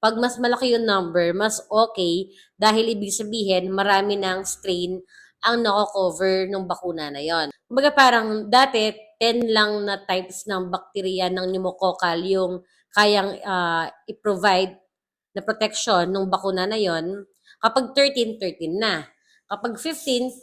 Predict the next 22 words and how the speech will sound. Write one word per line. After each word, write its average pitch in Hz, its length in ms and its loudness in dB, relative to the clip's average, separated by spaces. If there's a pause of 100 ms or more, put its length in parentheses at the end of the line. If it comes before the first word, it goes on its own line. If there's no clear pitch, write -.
(140)
fifteen 247 560 -2
strains 175 480 -4
na. 185 400 -2 (320)
At - 160 -6
yung 214 160 -2
pinaka-latest, 226 1040 2
twenty 196 400 -2
na. 180 320 -2
Pero 226 240 0
yung, 247 400 2
ah, 214 240 2
pin-, 247 320 -4
ginagamit 226 480 4
natin 220 320 0
ngayon 240 320 0
dito, 185 560 0 (240)
thirteen 247 320 2
tsaka 170 320 -4
fifteen. 147 640 -8
Siyempre, 202 720 6 (480)
kapag 226 240 0
mas 226 240 4